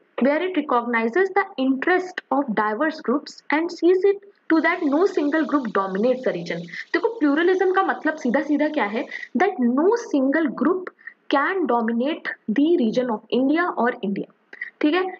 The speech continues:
यहाँ पे बहुत सारी चीजें एग्जिस्ट करती हैं, यहाँ पे बहुत डाइवर्सिटी है and still we are managing to live together with having respect with each other या to each other, ठीक है? एक दूसरे के साथ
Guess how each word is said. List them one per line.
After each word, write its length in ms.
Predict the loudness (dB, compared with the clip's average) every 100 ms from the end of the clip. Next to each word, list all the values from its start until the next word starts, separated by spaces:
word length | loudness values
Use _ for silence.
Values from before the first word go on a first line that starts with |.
| -2
यहाँ 160 | 0 2
पे 120 | 0
बहुत 360 | 0 0 0
सारी 220 | 0 0 2
चीजें 280 | 2 2
एग्जिस्ट 360 | 0 -2 -4 -2
करती 340 | -2 0 2
हैं, 60 | 2
यहाँ 160 | 2 0
पे 100 | -4
बहुत 360 | -2 0 0
डाइवर्सिटी 600 | 2 0 -2 -4 0 2
है 140 | 4 2
and 120 | 0
still 260 | 2 4
we 100 | 4 4
are 100 | 2
managing 420 | 0 -2 -2 2
to 60 | 2
live 180 | 2 0 0
together 360 | 2 2 0 -2 -8 -20 -16 -4
with 220 | 2 2 0 -8 -2 0
having 240 | 2 2
respect 680 | 0 0 -2 -4 -4 -8 -12 _ _ _ _ _ 2
with 160 | 2
each 200 | 2 0 -4
other 140 | -4 -10 _
या 80 | 0
to 120 | 2
each 220 | 0 0 0
other, 160 | -2 -6 -12 -14 -12 -2
ठीक 120 | 0 0
है? 60 |
एक 220 | 0 0
दूसरे 300 | 2 2 2
के 80 | 0
साथ 200 | 2 0